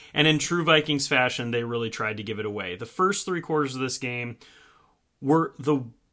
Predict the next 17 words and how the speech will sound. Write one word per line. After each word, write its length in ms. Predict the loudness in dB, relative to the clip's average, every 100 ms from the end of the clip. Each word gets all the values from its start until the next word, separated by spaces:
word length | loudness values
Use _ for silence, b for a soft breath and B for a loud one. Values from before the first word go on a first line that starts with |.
| _
some 240 | -2 2 4
of 60 |
the 80 | 4
worst 640 | 2 2 4 4 2 -2 -6 -4
offense 500 | -2 -2 -2 -2 -2
that 120 | -2
I've 180 | -2 -2
seen 480 | -4 -4 -4 -6 -8 -10
by 200 | -6 -4
Big 320 | -4 -6 -4
Ben, 400 | -4 -4 -4 -4
Najee 320 | -6 -8 -10
Harris, 520 | -6 -4 -2 -2 -4 -4
like, 200 | -6 -6
the 100 | -6
entire 460 | -4 -2 -2 0
offense, 560 | -2 -4 -8 -8 -8